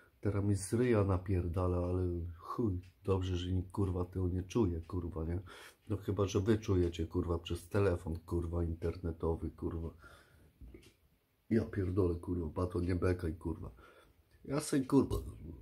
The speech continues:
o, kurwa, sorry. Ja se jeszcze drina pierdolę. Normalnie. No, jeszcze drina se lekkiego pie-, pierdolę, kurwa. Kurwa, już czkawka pija. Już.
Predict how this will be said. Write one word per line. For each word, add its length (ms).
o, 140
kurwa, 380
sorry. 320
Ja 120
se 160
jeszcze 280
drina 460
pierdolę. 960
Normalnie. 680
No, 240
jeszcze 340
drina 420
se 160
lekkiego 500
pie-, 220
pierdolę, 600
kurwa. 460
Kurwa, 360
już 180
czkawka 440
pija. 320
Już. 320